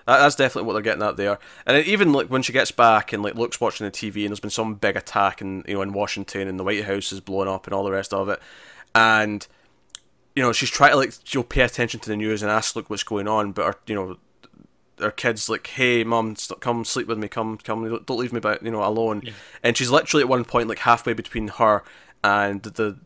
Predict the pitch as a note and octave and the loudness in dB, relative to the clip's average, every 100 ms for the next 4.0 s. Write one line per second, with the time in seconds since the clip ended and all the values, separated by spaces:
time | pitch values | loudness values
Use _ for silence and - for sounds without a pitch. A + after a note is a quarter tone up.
0 | - - A#2 G2+ A2 G#2 F#2+ G#2+ - - | -20 -6 -4 -2 -4 -4 -4 -6 -6 -10
1 | G#2 G2+ G#2+ G2 A2 G2+ - _ _ - | -10 -8 -6 -6 -6 -8 -10 _ _ -6
2 | A#2 A2 A2+ A#2+ A#2+ B2 A2+ - A2 G#2+ | -4 -2 4 4 4 -2 -2 0 -2 0
3 | G#2+ F2+ G#2 - A2+ G#2+ G#2+ G#2+ G#2 G2 | -2 -2 -6 -4 -4 -4 -6 -6 -6 -8